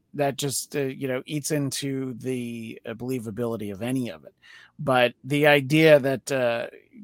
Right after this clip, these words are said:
you know, uh, uh, that, uh, she would throw things at him. And I heard years ago that he had, like, a three thousand dollar a week wine budget or something,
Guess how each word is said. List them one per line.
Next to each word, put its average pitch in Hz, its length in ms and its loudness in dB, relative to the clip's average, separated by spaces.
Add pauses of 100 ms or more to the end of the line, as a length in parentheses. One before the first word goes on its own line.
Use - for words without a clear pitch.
you 123 160 -6
know, 104 280 -6 (280)
uh, - 200 -16 (160)
uh, 139 100 -2 (180)
that, 123 320 -4
uh, 120 220 -2
she - 260 -2
would 139 140 0
throw 135 180 0
things 131 300 -4
at 123 60 -4
him. 127 200 -2 (360)
And 156 100 4
I 254 120 10
heard 170 300 10
years 180 360 2
ago 131 220 2
that 117 100 -6
he 135 120 0
had, 123 220 -2
like, 120 160 -2
a 113 60 -2
three 120 240 -8
thousand 113 360 -4
dollar 110 280 -2
a 107 80 -6
week 107 260 -10
wine 107 300 -4
budget 92 360 -12
or 92 80 -16
something, - 380 -16